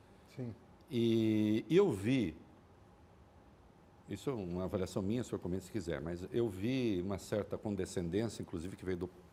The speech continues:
Speaker 2: do Palácio, com movimentos que, como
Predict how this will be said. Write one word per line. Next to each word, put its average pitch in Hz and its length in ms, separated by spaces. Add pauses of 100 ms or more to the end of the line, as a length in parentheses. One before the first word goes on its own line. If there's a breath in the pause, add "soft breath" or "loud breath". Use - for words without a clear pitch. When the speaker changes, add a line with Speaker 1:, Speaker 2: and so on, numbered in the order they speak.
(100)
Speaker 2:
do 85 80
Palácio, 95 600 (920 loud breath)
com 127 140
movimentos 117 920
que, 123 680 (400)
como 165 280